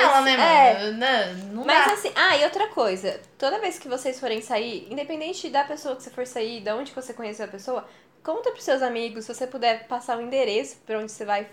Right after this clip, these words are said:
Speaker 2: fala.
Speaker 1: É,
Speaker 2: Porque é perigoso.
Speaker 1: marca em lugares públicos.
Speaker 2: É.
Speaker 1: Olha, digamos que você tá escutando a gente, você é de uma cidade super pequenininha de Minas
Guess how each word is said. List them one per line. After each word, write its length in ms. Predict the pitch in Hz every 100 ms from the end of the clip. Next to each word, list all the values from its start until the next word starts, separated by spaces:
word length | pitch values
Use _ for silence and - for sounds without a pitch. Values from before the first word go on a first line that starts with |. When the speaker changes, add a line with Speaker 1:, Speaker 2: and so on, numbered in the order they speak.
| -
Speaker 2:
fala. 420 | 214 214 220 214 - - - - -
Speaker 1:
É, 260 | 302 320
Speaker 2:
Porque 200 | 277 -
é 320 | 302 277 330 349
perigoso. 200 | 247 262
Speaker 1:
marca 600 | 277 285 302 302 330 311
em 140 | 277 269
lugares 480 | 254 240 240 240 -
públicos. 640 | - 311 294 294 285 302
Speaker 2:
É. 280 | 220 190 - - - -
Speaker 1:
Olha, 360 | 226 190 170 - _ - - - - _ _ _ _ - - -
digamos 640 | 226 311 269 214 214 208
que 60 | 240
você 180 | 254 254
tá 100 | 247
escutando 300 | 240 254 247
a 100 | 240
gente, 320 | 240 233 240
você 220 | 240 240
é 80 | 247
de 100 | 226
uma 140 | 240
cidade 420 | 240 220 220 220 233
super 360 | - 285 320
pequenininha 640 | 311 285 277 254 240 226
de 140 | 214 233
Minas 540 | 220 226 269 262 262